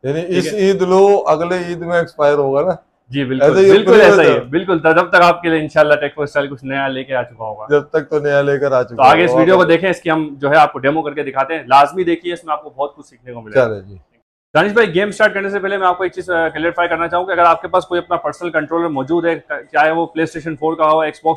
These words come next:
Speaker 2: का हो या कि पीसी का हो, तो आप उसके साथ easily connect कर सकते हैं। मिसाल के तौर पर इस वक्त मैंने PlayStation four का वायरलेस controller इसके साथ कनेक्ट किया हुआ है, Bluetooth
Speaker 1: अच्छा।
Speaker 2: के through, कोई भी wire नहीं लगी हुई है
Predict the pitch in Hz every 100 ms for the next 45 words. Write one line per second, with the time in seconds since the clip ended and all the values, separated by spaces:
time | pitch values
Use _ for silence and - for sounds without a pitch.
0 | - 156 151 156 156 151 156 - 151 165
1 | 160 156 160 156 156 147 165 170 147 143
2 | 165 160 151 160 160 147 160 151 135 160
3 | 160 160 165 165 160 156 156 - 156 -
4 | 160 160 160 165 170 165 - - 139 175
5 | 175 156 165 165 160 165 160 - 151 151
6 | 156 165 151 139 151 196 - 143 165 165
7 | 170 170 151 156 165 160 151 160 175